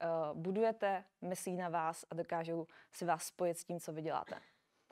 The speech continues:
Získáváte kontakty a dostáváte samozřejmě nabídky na různý podcasty, P R, konference a tak, protože jste vidět a lidi se vás spojí s tím, že jste expert. A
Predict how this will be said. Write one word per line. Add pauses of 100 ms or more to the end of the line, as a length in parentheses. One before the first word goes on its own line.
(260)
Získáváte
kontakty (480)
a (380)
dostáváte
samozřejmě
nabídky
na
různý (360)
podcasty,
P
R,
konference
a
tak,
protože
jste
vidět (220)
a
lidi
se
vás
spojí
s
tím,
že
jste
expert. (540)
A